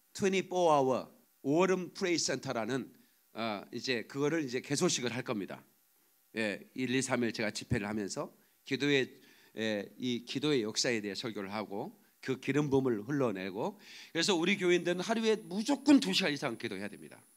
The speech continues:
또 아멘 안 하는 거 봐. 이거, 예, 이거는, 예, 이게 호흡, 기도는 영혼의 호흡이다 그랬죠. 다 같이, 기도는 영혼의 호흡이다. 맞습니까?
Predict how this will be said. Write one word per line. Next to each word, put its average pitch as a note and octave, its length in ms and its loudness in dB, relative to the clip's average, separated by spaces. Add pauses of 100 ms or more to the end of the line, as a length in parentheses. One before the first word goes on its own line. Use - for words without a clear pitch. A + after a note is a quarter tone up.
(120)
또 D4+ 100 -2 (100)
아멘 D4 280 12
안 F#3+ 120 6
하는 E3 160 -2
거 A2+ 100 -6
봐. F2+ 160 -8
이거, F#3+ 220 2 (1500)
예, D#3+ 420 8
이거는, G3+ 580 6 (640)
예, D3 300 4
이게 G3+ 200 6
호흡, C#4+ 560 4
기도는 A#3 640 4 (160)
영혼의 A3 400 6
호흡이다 A3+ 420 4
그랬죠. C3 280 -2
다 C#3+ 120 0
같이, E3 160 2
기도는 F3 500 6 (880)
영혼의 G3+ 300 10
호흡이다. F3+ 600 6 (1040)
맞습니까? C3+ 640 0